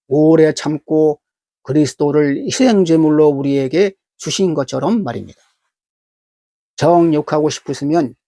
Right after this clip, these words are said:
"이 새끼들아!" 대신 "이놈들아!" 하는 것이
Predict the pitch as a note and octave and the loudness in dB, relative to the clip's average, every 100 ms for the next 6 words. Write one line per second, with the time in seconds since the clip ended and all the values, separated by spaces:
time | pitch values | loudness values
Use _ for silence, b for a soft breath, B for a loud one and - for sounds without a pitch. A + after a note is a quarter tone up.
0 | _ - - - - - - F#4+ C3 - | _ -14 -6 -6 -4 -6 -2 -2 -4 -12
1 | _ _ C#3+ C#3 E3+ - _ _ F2+ G#2 | _ _ -8 -4 -4 -6 _ _ -10 -8
2 | A2 A#2+ B2+ C3 A#2+ - _ _ _ D#3+ | -4 -2 0 -2 -4 -8 _ _ _ -4
3 | D#3+ C3 - F3+ | -2 -2 -2 -4